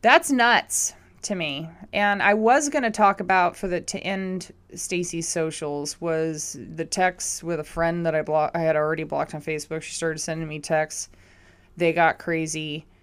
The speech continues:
She was like, "Why do you think the way that you think? And you need to stop that. You need to stop that because you're influencing people." And, like, whoa, you know, let's address intolerance. Let's address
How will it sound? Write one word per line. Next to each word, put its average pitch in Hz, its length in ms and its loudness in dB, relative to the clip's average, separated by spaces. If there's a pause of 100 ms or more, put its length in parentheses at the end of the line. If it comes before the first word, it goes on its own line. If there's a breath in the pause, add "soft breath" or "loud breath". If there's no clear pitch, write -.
(220 soft breath)
She 190 240 -2
was 165 200 -2
like, 156 340 2
"Why 220 200 6
do 233 80 2
you 247 180 -2
think 240 360 -4
the 220 120 2
way 226 200 2
that 220 260 -4
you 226 100 -4
think? 214 360 -4
And 180 120 -2
you 220 120 -2
need 247 160 -4
to 190 60 -6
stop 233 500 -2
that. 151 340 2
You 185 100 -4
need 233 180 -2
to 185 80 -8
stop - 420 -4
that 202 240 -4
because 185 300 -6
you're 285 140 0
influencing 330 720 0
people." 285 520 -2
And, 180 280 -8 (600 soft breath)
like, 143 240 -10 (200)
whoa, 135 520 -4
you 175 180 -8
know, 156 240 -4
let's 226 280 2
address 185 600 2
intolerance. 151 960 -4 (920 soft breath)
Let's 180 160 -4
address 208 440 2